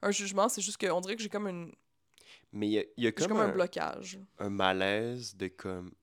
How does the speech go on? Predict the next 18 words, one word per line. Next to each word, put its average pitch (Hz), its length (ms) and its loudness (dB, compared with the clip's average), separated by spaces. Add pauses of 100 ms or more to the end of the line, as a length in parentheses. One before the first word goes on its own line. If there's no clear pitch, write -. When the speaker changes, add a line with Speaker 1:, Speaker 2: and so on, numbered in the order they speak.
(240)
Speaker 2:
je - 100 -4
sais - 60 -6
pas, 135 120 -4
tu - 100 -10
vois, 139 140 -4
tu - 160 -14
vois 143 80 0
dans 175 80 0
les 101 340 -2
yeux 127 80 -4
de 131 60 -6
la 113 80 0
personne 135 520 -4
quand 117 320 0 (840)
il 104 120 -14
y - 40 4
a 98 40 4
un 98 100 2